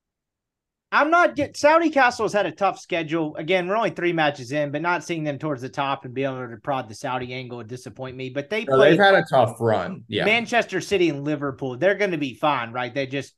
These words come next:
Speaker 1: th-, early, early tough matches.
Speaker 2: Yeah, they didn't play great against City, um, so that was, like, slightly disappointing. And they absolutely choked the Liverpool game away. Uh,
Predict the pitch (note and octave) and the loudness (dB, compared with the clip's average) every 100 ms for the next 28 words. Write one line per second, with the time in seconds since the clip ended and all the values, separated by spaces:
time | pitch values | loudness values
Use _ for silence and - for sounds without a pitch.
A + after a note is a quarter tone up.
0 | _ E3 - _ - G3+ F#3 F3 D3 D#3+ | _ -14 -14 _ -2 2 4 2 0 -2
1 | D#3+ C3+ - C3+ B2+ B2 B2+ C3+ A#2+ - | -4 -4 -4 -6 -6 -10 -10 -12 -14 -16
2 | _ _ _ _ - D#3+ D#3 C#3+ G3+ B3 | _ _ _ _ 2 6 8 8 6 6
3 | A3+ F#3+ E3+ D#3 D3+ D#3 D3+ - - - | 4 2 2 4 4 4 2 0 -4 0
4 | C3 C#3+ C#3+ - - A2 A2 G#2+ G2+ F#2+ | 0 2 -2 -6 -6 -2 -2 -2 -6 -8
5 | F#2+ - A2 A#2 B2 A#2+ A2 A2 A#2 G2+ | -12 -8 0 2 2 2 -2 0 -2 -2
6 | A2 A2+ A2 A#2+ A#2 A2+ A2+ A#2+ A#2 E3 | -4 -6 -4 0 2 2 2 2 2 2
7 | G#3+ - A#2 A#2 G2+ E2 - - - G2+ | 2 -2 -2 -2 -2 -6 -10 -6 -2 -2
8 | - F2 F2+ D#2+ D#2 D#2+ E2 E2+ E2+ D#2+ | -4 -8 -6 -6 -6 -8 -6 -8 -8 -6
9 | E2 E2 E2+ G2+ F#2 | -4 -4 -6 -6 -8